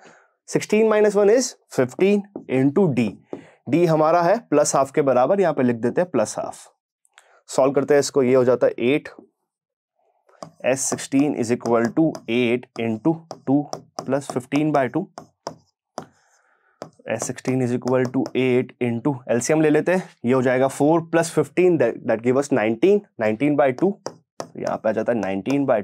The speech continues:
टू, यहाँ पे हो गया फ़ोर। तो एस सिक्सटीन आ गया हमारा सेवेंटी सिक्स के बराबर।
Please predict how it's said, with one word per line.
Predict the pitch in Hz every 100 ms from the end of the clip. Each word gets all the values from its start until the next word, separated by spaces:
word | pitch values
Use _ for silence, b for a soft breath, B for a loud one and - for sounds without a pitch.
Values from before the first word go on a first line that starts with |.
| -
टू, | 160 - _ - - _ _ _ - _ _ _
यहाँ | 104 101
पे | 117
हो | 113
गया | 120 127
फ़ोर। | - 135 160 165 - _
तो | 117 131 156 -
एस | 127 143
सिक्सटीन | 160 - 170
आ | 156
गया | 139 170
हमारा | 160 156 226 -
सेवेंटी | - - 131 131 143
सिक्स | - -
के | 170
बराबर। | 156 143 139